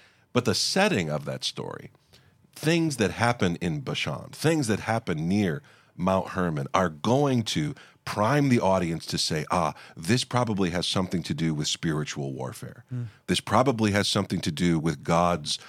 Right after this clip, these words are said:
Speaker 1: attack against the rebel host." And Mount Hermon, which is the principal high place in the land of Bashan, is, is, uh, is thick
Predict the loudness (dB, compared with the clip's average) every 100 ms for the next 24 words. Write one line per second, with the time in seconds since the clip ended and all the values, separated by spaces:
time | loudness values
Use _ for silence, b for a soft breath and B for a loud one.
0 | B -6 -6 -4 0 2 0 -4 -4 -4
1 | -4 -4 0 0 0 -2 -4 -4 -6 -8
2 | b b b b b 2 2 4 6 6
3 | 4 2 2 2 -2 -4 -2 2 2 2
4 | 4 4 4 0 0 2 2 4 4 4
5 | 4 0 0 -4 -8 -10 b b b 0
6 | 4 6 6 4 2 0 -2 0 -2 -4
7 | -10 b b b 4 4 4 0 -2 -2
8 | -2 -4 -2 -2 -2 -4 2 2 2 -14